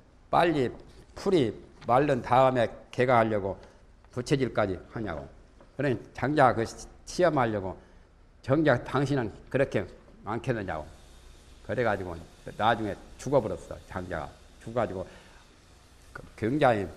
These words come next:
미남자가 이제 자-, 장자의 제자라고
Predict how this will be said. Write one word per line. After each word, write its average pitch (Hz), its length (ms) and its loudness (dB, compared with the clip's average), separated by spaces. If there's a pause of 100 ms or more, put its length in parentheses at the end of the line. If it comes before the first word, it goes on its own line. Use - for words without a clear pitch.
(120)
미남자가 98 1160 -4
이제 76 180 -10 (280)
자-, - 160 -18
장자의 98 560 -4 (380)
제자라고 104 460 -2